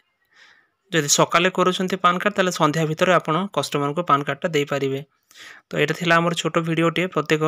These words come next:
ସି ଏସ୍ ସି, ଭି ଏଲ୍ ଇ ବନ୍ଧୁମାନଙ୍କ ପାଇଁ, ଯେଉଁମାନେ ଏ ଭିଡ଼ିଓ ଦେଖୁଛନ୍ତି। ଯଦି ଭଲ ଲାଗିଲା, ତାହେଲେ ଭିଡ଼ିଓଟିକୁ ଲାଇକ୍ କରନ୍ତୁ, ସେୟାର କରନ୍ତୁ, ଆଉ ଚ୍ୟାନେଲଟିକୁ ସବସ୍କ୍ରାଇବ୍ କରନ୍ତୁ।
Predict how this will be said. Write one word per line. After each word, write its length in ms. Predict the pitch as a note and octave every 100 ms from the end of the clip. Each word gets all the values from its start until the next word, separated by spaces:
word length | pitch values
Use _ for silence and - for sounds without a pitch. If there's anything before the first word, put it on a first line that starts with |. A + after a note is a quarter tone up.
| D#3+
ସି 200 | E3 - D#3
ଏସ୍ 180 | D3+
ସି, 180 | - E3+ F3 E3+ - - -
ଭି 120 | D3+ D3+
ଏଲ୍ 140 | D3
ଇ 40 | D#3+
ବନ୍ଧୁମାନଙ୍କ 540 | C#3+ C#3+ D#3 D#3 E3
ପାଇଁ, 200 | D#3+ D#3 D#3
ଯେଉଁମାନେ 360 | D3 D3 D3+ D#3
ଏ 60 |
ଭିଡ଼ିଓ 240 | D3 C#3+ D3+
ଦେଖୁଛନ୍ତି। 640 | C#3 C3+ E3 E3+ E3 F3 G#3 _ - - _
ଯଦି 180 | - D3
ଭଲ 180 | C#3 D3+
ଲାଗିଲା, 320 | E3 E3 F3 G3 F#3 _
ତାହେଲେ 200 | - D3
ଭିଡ଼ିଓଟିକୁ 460 | D3 D#3 D#3 D#3 D#3+ D#3+ -
ଲାଇକ୍ 260 | D#3+ D3 D3
କରନ୍ତୁ, 340 | D3+ D3+ D#3
ସେୟାର 280 | E3 - C#3+
କରନ୍ତୁ, 360 | C#3+ C#3+ C#3+ D#3 G3 _ - - -
ଆଉ 140 | - D3+
ଚ୍ୟାନେଲଟିକୁ 440 | - D3 D3+ D#3
ସବସ୍କ୍ରାଇବ୍ 480 | D#3 C#3+ - D3+ D3
କରନ୍ତୁ। 400 | D3 C#3 C#3 C#3